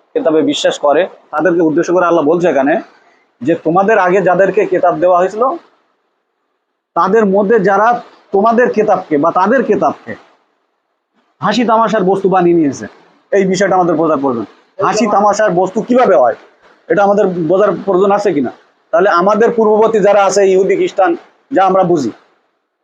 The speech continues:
বা অন্য অন্য সম্প্রদায় যা কিছু আমরা বুঝি, তারা কি তাদের কিতাবকে, তাদের দিনকে খেল তামাশা বানিয়ে রেখেছে? হ্যাঁ, না।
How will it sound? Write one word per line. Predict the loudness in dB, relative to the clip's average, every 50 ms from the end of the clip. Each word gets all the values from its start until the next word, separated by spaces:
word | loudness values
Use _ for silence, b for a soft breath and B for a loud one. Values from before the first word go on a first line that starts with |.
| _ _ -2
বা | 0
অন্য | 2 2 2 2 0
অন্য | 0 0
সম্প্রদায় | 0 0 0 0 0 0 0 2 2
যা | 2 0
কিছু | 0 0 0 0 0
আমরা | 0 0
বুঝি, | 0 0 -2 -2 -4 -8 -14 -18 -20 _ _ _ _ _ _ _ _ _ _ _ _
তারা | -4 -2 0 0
কি | 0 -2 -2
তাদের | 0 0 0 2 2 0 0 0
কিতাবকে, | 0 -2 0 0 0 0 -2 -2 -4 -4
তাদের | -2 -2 -2 0 0 0 0 0 0
দিনকে | 0 0 0 0 -2 -2 -4 -4 -6 -8 -16 _ _ _ _
খেল | -2 0 0 2
তামাশা | 2 2 2 2 2 2
বানিয়ে | 2 2 2 2 2 2
রেখেছে? | 2 2 2 2 2 2 0
হ্যাঁ, | 2 2 0 0
না। | 2 0 0 0 -2